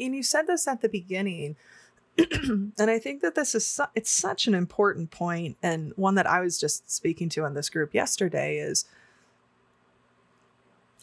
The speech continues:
we, we all, we all have value to offer.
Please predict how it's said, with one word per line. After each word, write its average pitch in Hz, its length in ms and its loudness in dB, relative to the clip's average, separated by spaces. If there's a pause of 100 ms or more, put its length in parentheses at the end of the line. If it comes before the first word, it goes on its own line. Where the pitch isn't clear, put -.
we, 233 280 4
we 226 260 2
all, 285 600 2 (180)
we 220 200 -2
all 233 200 6
have 269 180 0
value 170 840 -2 (140)
to - 220 -6
offer. 160 680 -2